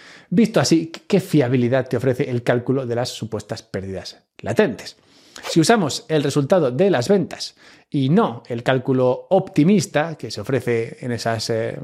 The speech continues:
cuentas de las pérdidas latentes, que es justo lo que hace Darío en su estudio, lo que tenemos es que las pérdidas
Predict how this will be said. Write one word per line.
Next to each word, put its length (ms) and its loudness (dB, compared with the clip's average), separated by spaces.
cuentas 500 2
de 480 2
las 280 -4
pérdidas 640 -4
latentes, 560 2
que 120 -2
es 80 -4
justo 300 0
lo 80 4
que 120 2
hace 300 0
Darío 440 2
en 140 2
su 120 0
estudio, 460 2
lo 160 4
que 100 4
tenemos 540 2
es 160 -2
que 100 -6
las 140 -6
pérdidas 640 0